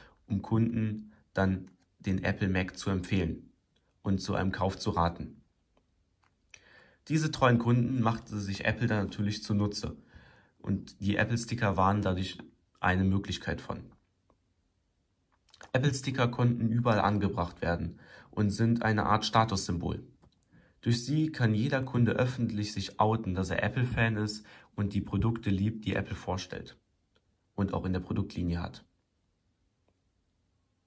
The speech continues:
Es ist eine Möglichkeit, Apple zu unterstützen als kleine Tech-Firma. Denn damals, in den neunzehnhundertachtzigern, als Apple halt den ersten Mac vorgestellt hat,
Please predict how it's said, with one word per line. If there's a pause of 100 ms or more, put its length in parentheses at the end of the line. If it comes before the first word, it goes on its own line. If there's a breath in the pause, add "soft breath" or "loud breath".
(200)
Es
ist
eine
Möglichkeit,
Apple
zu
unterstützen (200 loud breath)
als
kleine
Tech-Firma. (420 loud breath)
Denn
damals, (320 loud breath)
in
den
neunzehnhundertachtzigern,
als
Apple
halt
den
ersten
Mac
vorgestellt
hat,